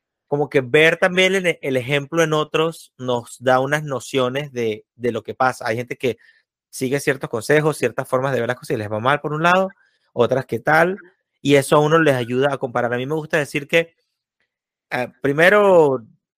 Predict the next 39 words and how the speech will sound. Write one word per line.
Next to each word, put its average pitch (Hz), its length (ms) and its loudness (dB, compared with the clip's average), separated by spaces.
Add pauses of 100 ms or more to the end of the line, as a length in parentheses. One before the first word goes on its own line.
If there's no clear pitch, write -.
(380)
creo 143 160 -12
que 131 120 -14
ya 120 220 -10 (160)
los 127 140 -16
últimos 127 520 -12 (280)
episodios 117 440 -4
vengo 143 200 -2
mencionando 113 400 -4
a - 20 -6
Escotado 123 420 -2
siempre, 135 440 -2
que 110 140 -2
es 107 40 -2
un, 120 460 -6
un 120 120 -10
filósofo, 123 800 0
eh, 107 200 -6 (200)
economista 120 640 -6
que 110 320 -4
por 110 140 4
ahí. 107 100 2 (300)
Eh, 147 220 4
este 175 200 4
sábado 185 320 8
te 147 80 2
recomiendo 139 380 -2
que 151 100 -4
veas 151 220 0
el 147 120 -4
episodio 143 640 -6
de 135 80 -10
este 139 180 -18
sábado 151 280 -4
de 135 80 -4
Desiguales, 143 400 -6
porque 131 180 -12
hay 131 60 -4
un 143 60 -12
muchacho 151 400 -8